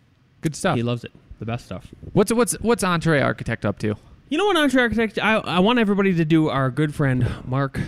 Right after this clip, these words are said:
Speaker 2: LePage a big favor and go to entree architect dot com forward slash twenty twenty survey.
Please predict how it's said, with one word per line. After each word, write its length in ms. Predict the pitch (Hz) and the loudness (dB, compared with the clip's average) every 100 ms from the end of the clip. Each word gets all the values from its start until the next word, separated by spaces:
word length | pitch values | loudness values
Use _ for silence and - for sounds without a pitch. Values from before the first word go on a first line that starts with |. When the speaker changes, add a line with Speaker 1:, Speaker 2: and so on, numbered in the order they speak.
| - | -6
Speaker 2:
LePage 560 | 135 135 113 104 104 - - | -6 -2 0 -2 -4 -8 -2
a 140 | 113 | -2
big 340 | 107 - 143 135 | -2 0 0 2
favor 320 | 123 107 110 | 0 2 0
and 180 | 107 107 | -2 -2
go 140 | 110 | -2
to 80 | 107 113 | -2 -2
entree 480 | 135 151 - 131 - | -2 0 0 0 0
architect 560 | 120 - - 110 104 - | -2 -4 -4 -4 -2 -2
dot 240 | 117 - | -2 -2
com 280 | - 110 110 | -4 -2 0
forward 360 | 113 110 110 | 0 0 0
slash 400 | - 107 101 - - | -2 -4 -4 -6 -4
twenty 340 | 131 131 147 | -2 0 -2
twenty 380 | - 127 - 120 | 0 -2 0 -4
survey. 560 | - 123 113 107 95 | -2 0 0 0 -2